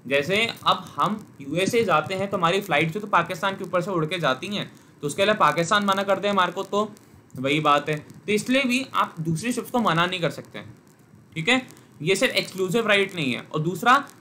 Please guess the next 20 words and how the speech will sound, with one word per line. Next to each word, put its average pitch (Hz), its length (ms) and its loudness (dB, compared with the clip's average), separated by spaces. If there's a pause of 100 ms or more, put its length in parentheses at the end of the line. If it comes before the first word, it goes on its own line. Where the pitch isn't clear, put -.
(120)
submarine 220 480 2
cables 214 440 0
भी 220 120 -4
लगाए 170 380 2
जा 156 200 4
सकते 151 320 -6
हैं 185 300 2
पूछ 160 280 -2
के। 165 120 2 (720)
अब 135 100 -14
जैसे 156 220 0
देखो 175 180 -2
यार, 185 140 4
बहुत 160 340 0
countries 151 400 -4
होती 160 280 -2
हैं 180 220 -2
जो 160 140 -2
कि, 180 240 -6
अ, - 580 -10